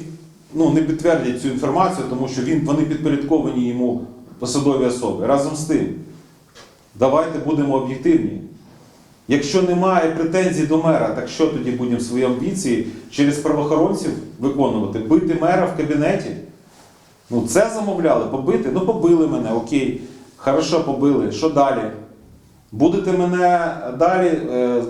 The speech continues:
прес-, переслідувати кримінальною справою за те, що я побив Мельниченка? Так вся, вся Україна бачила, що сталося тоді. І хто кого бив, і хто що виводив, хотіли вкрасти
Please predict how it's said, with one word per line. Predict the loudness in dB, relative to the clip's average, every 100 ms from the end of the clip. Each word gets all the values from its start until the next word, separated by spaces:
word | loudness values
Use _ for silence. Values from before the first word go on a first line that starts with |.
| -8 -6
прес-, | -4 -4
переслідувати | 0 2 2 2 2 4 4 2
кримінальною | 0 -2 0 0 0 -2
справою | -2 0 2 2 0
за | 0
те, | -4
що | -4 0
я | 2 2 -2 -10 -4
побив | 2 2 2
Мельниченка? | 0 0 0 0 -2 -4 -12 -16 -20 -20 -20 _ _ _ _ _ _ _ _
Так | 0 0
вся, | -2 2 2 2 -2 -8
вся | 0 2
Україна | 4 2 2 2 0
бачила, | 2 2 0 -2 -2
що | -2 -2 -2
сталося | 2 2 2 -4 -6
тоді. | -8 -6 -8 -10 -14 -20 -20 _ _ _ _ _ _ _ -20 -20 -20 _ _ _ _ _ _ _ -8
І | -4
хто | 2 2 2
кого | 0 -2 0
бив, | 2 2 -2 -10 -16 -20 -18 -16 -12 -2
і | -2
хто | 2 0 0
що | 2 2 2 -2 -14 -18 -4
виводив, | 2 2 4 2 2 -2
хотіли | 0 2 4
вкрасти | 2 0 0 0 0 -2 -6